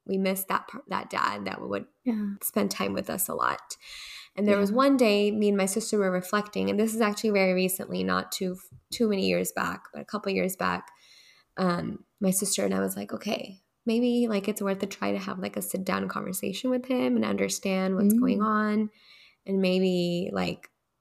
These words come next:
Speaker 1: share what our thoughts and feelings are." We, like,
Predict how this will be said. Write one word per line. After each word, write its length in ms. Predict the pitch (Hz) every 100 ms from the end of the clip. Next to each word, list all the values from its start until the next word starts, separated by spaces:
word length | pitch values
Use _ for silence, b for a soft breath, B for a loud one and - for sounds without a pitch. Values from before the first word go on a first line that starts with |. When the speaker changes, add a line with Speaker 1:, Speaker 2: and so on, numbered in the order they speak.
| _ _ _
Speaker 1:
share 440 | - - 185 180 180
what 280 | - 190
our 180 | 135 -
thoughts 340 | - - - -
and 140 | -
feelings 380 | 107 101 101 196
are." 240 | 98 95
We, 100 | 95
like, 300 | 95 95 -